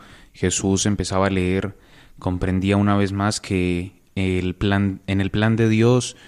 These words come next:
no hay improvisaciones. Y lo más hermoso, digamos, de mi camino es sentirme amado por Dios, sentirme, eh, especial para Él,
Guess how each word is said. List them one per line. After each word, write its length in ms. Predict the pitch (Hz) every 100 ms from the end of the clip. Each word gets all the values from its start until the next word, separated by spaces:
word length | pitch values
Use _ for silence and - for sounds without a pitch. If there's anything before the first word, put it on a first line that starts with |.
| - - _ -
no 240 | 92 101
hay 200 | 104 104
improvisaciones. 1200 | 110 104 98 98 92 90 92 92 92 85 90 - - _ _ _ _
Y 100 | -
lo 100 | 101 101
más 200 | 107 113
hermoso, 600 | 113 117 110 101 113 107
digamos, 440 | 95 95 104 - -
de 180 | 101 98
mi 100 | 95
camino 500 | - 92 98 107 110 -
es 400 | 95 95 - - - - - _
sentirme 1000 | - - 107 104 113 113 107 110 110 - _
amado 380 | 101 98 98 107
por 200 | 98 95
Dios, 480 | 92 117 135 - - -
sentirme, 1000 | - 101 98 98 113 117 117 123 123 123 - - - _
eh, 400 | - 101 101 - -
especial 680 | 107 - 107 104 127 131
para 220 | 120 107 104
Él, 260 | 92 87